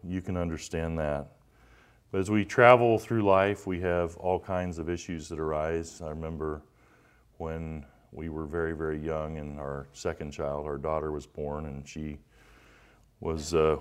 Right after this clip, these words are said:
whisked away to the nicu for several weeks, and it was unclear initially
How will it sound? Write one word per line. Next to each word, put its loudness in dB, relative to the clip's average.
whisked 0
away 4
to -12
the -8
nicu -6
for -10
several -2
weeks, -8
and -8
it -6
was -4
unclear -2
initially -4